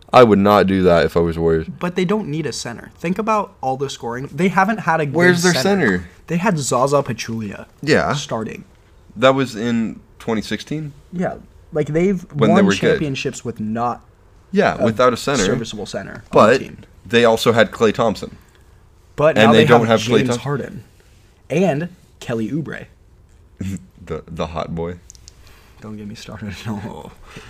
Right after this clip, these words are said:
Speaker 2: So,
Speaker 1: Um,
Speaker 2: think about a starting lineup. You would have, you would go Curry,
Speaker 1: Curry,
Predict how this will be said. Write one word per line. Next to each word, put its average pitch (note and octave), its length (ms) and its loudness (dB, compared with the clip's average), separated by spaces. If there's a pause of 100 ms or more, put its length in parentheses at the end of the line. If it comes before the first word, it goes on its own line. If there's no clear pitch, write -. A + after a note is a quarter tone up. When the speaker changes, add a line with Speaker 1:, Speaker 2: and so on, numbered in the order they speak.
(400)
Speaker 2:
So, A2+ 520 -4
Speaker 1:
Um, F#2+ 360 0 (340)
Speaker 2:
think F#3 180 -2
about F#3+ 280 2
a C3 40 -8
starting C3 360 -6
lineup. G#2+ 320 -8 (120)
You A#2+ 140 -8
would B2 100 -8
have, A2 400 -6 (1120)
you A#2+ 140 -6
would A2+ 160 -6 (400)
go A2 300 -6 (1080)
Curry, C#3 340 -6
Speaker 1:
Curry, F#2 480 -6